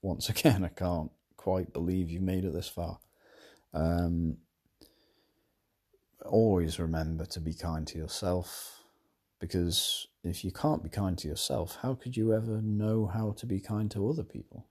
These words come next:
you know? Um, and yeah, it's, uh, life is, life is good. Always remember that. And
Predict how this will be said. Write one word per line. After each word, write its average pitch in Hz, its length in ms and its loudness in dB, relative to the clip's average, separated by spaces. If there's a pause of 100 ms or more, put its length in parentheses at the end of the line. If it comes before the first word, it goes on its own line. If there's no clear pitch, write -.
(140)
you 98 100 -6
know? 156 220 -2 (1160)
Um, 95 640 2 (1500)
and 101 840 2
yeah, 113 300 -2 (1400)
it's, - 580 -2
uh, - 480 -2 (200)
life 120 340 4
is, 113 220 -2 (100)
life 107 260 0
is 104 120 -2
good. 69 340 -4 (480)
Always 123 280 0
remember 76 400 -4
that. 90 200 -4 (920)
And 90 600 0